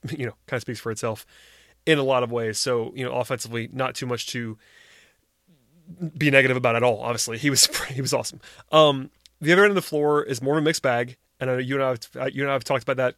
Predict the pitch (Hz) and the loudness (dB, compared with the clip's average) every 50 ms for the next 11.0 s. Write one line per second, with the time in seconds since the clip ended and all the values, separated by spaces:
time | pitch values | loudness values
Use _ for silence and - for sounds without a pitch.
0 | _ _ _ _ - - - 175 175 160 135 139 135 - 131 131 131 117 - - | _ _ _ _ -6 0 2 2 2 4 2 0 0 -2 -4 -6 -6 -6 -4 -4
1 | 123 120 117 - 123 123 117 - - 120 113 113 117 - _ - - 127 120 107 | -4 -4 -4 -4 -4 -4 -4 -6 -8 -8 -8 -8 -10 -10 _ -8 -6 -6 -6 -6
2 | - - 120 117 117 110 - 123 127 117 - - 120 117 117 110 - _ _ - | -6 -6 -8 -6 -6 -6 -6 -6 -4 -6 -6 -6 -4 -4 -4 -4 -6 _ _ -20
3 | _ _ - 123 123 113 - - 131 117 113 107 107 107 - _ _ _ _ - | _ _ -8 -6 -6 -4 -6 -6 -6 -8 -8 -10 -12 -14 -18 _ _ _ _ -12
4 | 123 113 - - 127 120 - - 123 113 - 113 110 104 - - - - - _ | -12 -10 -8 -8 -8 -6 -6 -6 -6 -6 -6 -8 -8 -8 -8 -10 -12 -20 -20 _
5 | _ - - 131 117 117 127 120 117 117 117 117 117 120 120 135 151 - 151 156 | _ -8 -6 -4 -4 -2 -2 -2 -2 -2 -2 -2 -4 -4 -4 -6 -4 -2 -2 -2
6 | - 151 147 139 - - 143 127 131 131 127 - - 127 123 123 123 123 120 120 | -2 -2 -4 -4 -4 -4 -6 -4 -2 -2 -2 -2 -2 -2 0 0 -2 -2 -4 -4
7 | 120 123 120 - - 139 123 - - _ - - - - - - - - _ _ | -4 -4 -4 -2 -4 -4 -4 -6 -10 _ -20 -20 -20 -20 -20 -20 -20 -20 _ _
8 | _ _ _ _ _ _ _ _ - 151 160 160 139 190 185 - 170 151 135 - | _ _ _ _ _ _ _ _ -4 -2 -2 0 4 2 2 4 2 -2 -2 -2
9 | - - 151 151 143 147 135 135 - 135 131 123 - - - - - - 135 135 | -2 -2 0 0 2 0 0 0 0 0 0 0 0 0 -2 -2 -4 -4 0 2
10 | 135 135 135 131 127 127 127 127 - - - 127 - 127 127 123 123 123 117 117 | 4 6 6 6 4 2 -2 -8 -12 -16 -18 -10 -6 -2 -2 0 0 -2 -2 -6